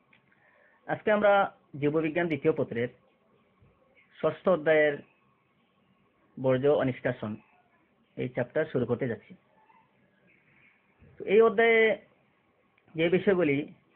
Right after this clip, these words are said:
আছে, এর মধ্যে রেচন, রেচনতন্ত্র, আহ, কিডনি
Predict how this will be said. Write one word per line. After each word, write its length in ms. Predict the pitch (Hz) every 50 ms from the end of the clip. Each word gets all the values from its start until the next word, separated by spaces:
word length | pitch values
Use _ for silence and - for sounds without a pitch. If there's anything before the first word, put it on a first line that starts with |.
| _ -
আছে, 340 | 127 117 - - 117 127 - - _ _ _ _ _ _ _ _ _ _ _
এর 100 | 139 143
মধ্যে 500 | 165 170 160 156 170 170 170 165 165 165 - - _ _ _ _ _ _ _ _ _ _
রেচন, 540 | 135 135 135 135 - 151 143 143 147 147 - - _ _ _ _ _ _ _ _ _ _ _ _ _ _ _ _ _ - _ _ _ _ _ - -
রেচনতন্ত্র, 600 | 127 123 123 - 135 135 131 139 135 131 - 135 131 127 131 - - _ _ _ _ _ _ _ _ _ _ _ _ _ _ _ _ _ _ _ _ _ _ _ _
আহ, 480 | - 120 120 120 117 120 120 120 117 117 - - _ _ _ _ _ _ _ _
কিডনি 540 | 156 147 151 165 170 175 180 180 175 175